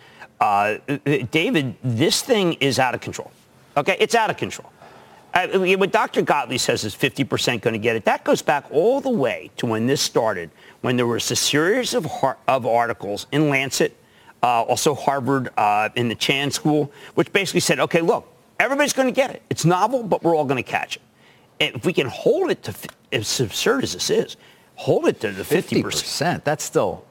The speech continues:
Speaker 2: we're, we're, I don't know, I mean, that's still a lot more people.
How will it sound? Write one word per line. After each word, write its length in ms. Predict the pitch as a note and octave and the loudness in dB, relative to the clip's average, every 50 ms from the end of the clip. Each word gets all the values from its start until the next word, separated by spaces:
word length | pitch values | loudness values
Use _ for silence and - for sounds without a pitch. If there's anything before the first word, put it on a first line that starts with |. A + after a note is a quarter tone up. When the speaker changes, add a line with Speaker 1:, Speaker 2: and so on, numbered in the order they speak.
| _ - | _ -12
Speaker 2:
we're, 260 | - C#3 C#3+ D3+ D#3+ | -6 -2 0 0 0
we're, 200 | D3 D3 D#3 D#3+ | 0 0 0 0
I 120 | A#2+ A2 C3 | 0 0 0
don't 100 | C#3+ C#3+ | 0 0
know, 200 | A#2+ A2 A#2 - | 0 0 0 -2
I 60 | D#2 | -4
mean, 160 | E2+ F2+ F#2 | -6 -6 -4
that's 160 | A#2+ C#3+ C#3 | -4 -4 -2
still 160 | - - A2 G#2 | 0 0 0 2
a 100 | G#2 G#2 | 2 2
lot 220 | A2 B2 - C3+ | 0 0 0 0
more 120 | A2+ G2+ | 0 0
people. 440 | - - - C#3 A#2 - F#2 D#2 D#2 | 0 0 0 -2 0 0 -4 -6 -8